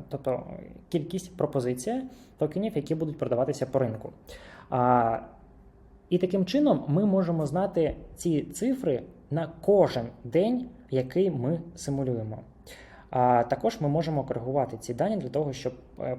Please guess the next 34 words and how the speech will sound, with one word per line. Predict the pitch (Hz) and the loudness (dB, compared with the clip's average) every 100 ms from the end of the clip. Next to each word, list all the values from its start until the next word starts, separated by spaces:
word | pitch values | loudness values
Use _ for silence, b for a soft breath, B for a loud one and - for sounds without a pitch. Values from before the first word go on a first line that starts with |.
| 127 | -2
потім, | 156 208 170 - - | -2 -2 -6 -6 -4
у, | |
у | 131 127 | -2 -2
випадку, | 131 131 120 - | -2 -4 -6 -6
якщо, | 113 110 - 120 - B B | -8 -6 -2 0 -2 B B
а, | 127 117 113 113 - | -4 -2 -4 -6 -6
модель, | 127 127 131 | -2 0 2
яку | 117 113 120 | 0 -4 -6
ми | 113 | -4
зробили, | 113 117 123 120 113 110 B B - | -4 0 2 2 0 -4 B B -6
не | 123 127 139 | -2 0 0
показує, | 131 143 131 117 113 117 - | 2 4 2 0 -2 -4 -6
е, | 131 120 117 117 113 113 113 - | -8 -6 -6 -6 -6 -6 -8 -12
хороших | - 139 123 - - | -4 0 0 -2 -8
результатів, | 117 120 - 208 170 - | -6 -4 -2 -2 -4 -4
ми | 123 | -2
можемо | 139 127 120 | 0 -2 -4
зрозуміти, | 117 117 123 143 120 | -4 -6 -6 -4 -4
як | 117 - | -4 -6
її | 117 117 | -6 -4
оптимізувати, | 127 123 131 123 123 127 117 104 - B B B | -4 -6 -4 -4 0 2 2 -2 -8 B B B
що | - | -2
змінити | 123 127 135 127 127 | -2 0 0 0 -4
в | 110 117 | -4 -4
токеноміці | 113 110 120 143 202 180 | -4 -6 -4 -2 -2 -6
для | 117 | -8
того, | 113 139 131 | -2 -2 -2
щоб, | 127 123 120 - B B - | -4 -4 -6 -10 B B -10
е, | 110 113 110 110 110 110 - | -6 -4 -4 -6 -6 -8 -8
проект, | - 117 127 127 - | -2 0 -2 -4 -4
е, | 120 113 B B B B - 120 113 | -2 -2 B B B B -8 -6 0
вистрілив, | 165 - 117 113 | -2 0 -4 -6
щоб | - - | -10 -10
проект | - 117 117 - | -4 -4 -4 -14